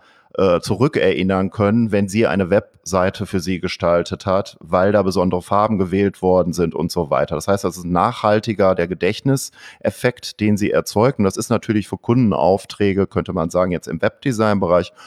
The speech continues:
Gold wert. Und wenn jetzt, äh, Martha startet, sagen wir mal, mit einem ersten Produkt oder einer ersten Dienstleistung digital, dann wäre, wenn ich dich jetzt richtig verstehe, jetzt an den Hörer natürlich auch gewandt,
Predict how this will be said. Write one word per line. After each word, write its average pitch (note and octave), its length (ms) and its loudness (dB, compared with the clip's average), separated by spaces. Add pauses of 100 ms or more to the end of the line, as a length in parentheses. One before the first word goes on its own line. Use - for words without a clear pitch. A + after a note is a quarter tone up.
(260)
Gold F#2 460 0
wert. D#2 360 -2 (420)
Und G2 200 -2
wenn B2+ 160 2
jetzt, F#3 420 0
äh, A2+ 380 2
Martha A#2 500 0
startet, C#3+ 840 0 (200)
sagen A2+ 220 0
wir A#2 80 4
mal, A2 80 2
mit G#2+ 160 2
einem F2 180 2
ersten G#2+ 400 -2
Produkt G#2 540 -2
oder F#2 160 0
einer E2+ 200 -2
ersten F2+ 380 -2
Dienstleistung A#2+ 1120 0 (280)
digital, G#2 800 0 (260)
dann G#2 220 2
wäre, B2 240 4
wenn A#2+ 80 2
ich B2+ 80 -2
dich - 160 -4
jetzt - 220 -2
richtig C#3+ 320 -2
verstehe, C#3 540 0
jetzt G#2+ 200 -2
an E2+ 340 -2
den F2+ 180 -4
Hörer A#2 360 2
natürlich A2 560 0
auch F#2+ 240 2
gewandt, F#2 500 0